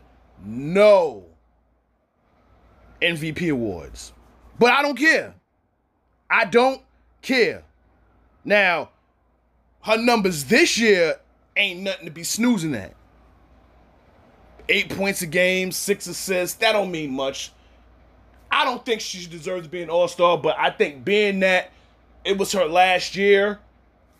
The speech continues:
they wanted to give her that send-off. Shout out to Sylvia Fowles as well,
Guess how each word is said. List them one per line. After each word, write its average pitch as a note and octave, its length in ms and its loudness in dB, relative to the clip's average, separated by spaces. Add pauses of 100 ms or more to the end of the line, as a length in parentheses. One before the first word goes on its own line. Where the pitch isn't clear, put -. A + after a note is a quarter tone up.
(300)
they F3 160 0
wanted F#3 280 -2
to E3 80 -6
give D#3 300 0
her F#3 240 -2
that C4 280 0
send-off. G3+ 760 -2 (840)
Shout A3+ 280 2
out - 40 -8
to G3+ 60 -10
Sylvia F#3+ 380 -2
Fowles F#3 340 -2
as D3+ 100 -14
well, C#3+ 400 -4